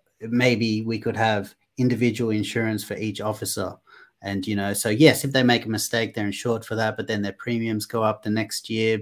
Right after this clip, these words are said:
you know, just to continue being an officer. If they're too violent against offenders who actually didn't do anything wrong, maybe in a court of law they're found innocent,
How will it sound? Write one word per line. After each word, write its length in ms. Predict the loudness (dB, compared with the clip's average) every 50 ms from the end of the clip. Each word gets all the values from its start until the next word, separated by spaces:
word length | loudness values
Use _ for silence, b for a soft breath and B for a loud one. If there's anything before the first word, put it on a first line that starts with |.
| -4 _ -6
you 160 | -4 -2 -2
know, 140 | -2 -2 -2
just 320 | 0 2 2 2 2 2
to 60 | 0
continue 460 | 0 0 0 -2 2 2 4 4 4
being 200 | 2 0 0 0
an 140 | -2 0 0
officer. 400 | 0 -2 -2 -4 -4 -4 -2 -2
If 80 | -2 -2
they're 100 | -4 -4
too 240 | 0 2 2 2 4
violent 500 | 6 8 8 8 8 6 2 -4 -6 -10 B B B B B B B B B
against 360 | B 2 2 2 2 2 0 -2
offenders 420 | -2 0 0 0 0 0 -2 -2
who 120 | -2 -2 -2
actually 340 | -2 -2 -4 -4 -2 -2
didn't 200 | 0 0 -2 -2
do 120 | -2 -2 -2
anything 400 | -2 -2 -4 -6 -8 -8 -6 -2
wrong, 260 | 0 0 2 2 0
maybe 260 | 0 0 -2 -2 -2
in 100 | -4 -4
a 80 | -6 -6
court 240 | -4 -2 -2 -2 -2
of 100 | -4 -2
law 220 | 0 0 0 0
they're 120 | -2 -4
found 280 | -6 -6 -6 -6 -4 -4
innocent, 440 | -4 -4 -6 -6 -6 -8 -10 -10